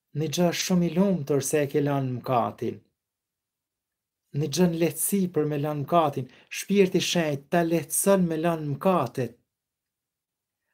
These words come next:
Ato mëkate që të kanë shkatru jetën deri tash.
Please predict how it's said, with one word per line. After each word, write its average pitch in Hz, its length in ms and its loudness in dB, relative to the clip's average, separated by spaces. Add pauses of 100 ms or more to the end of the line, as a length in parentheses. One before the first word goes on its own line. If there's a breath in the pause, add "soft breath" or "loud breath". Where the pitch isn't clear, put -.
(160)
Ato 156 180 -2
mëkate 165 480 -4
që 143 140 -6
të - 100 -14
kanë 143 160 -8
shkatru 147 320 -6
jetën 143 640 -4 (180)
deri 123 320 -4
tash. 113 360 -6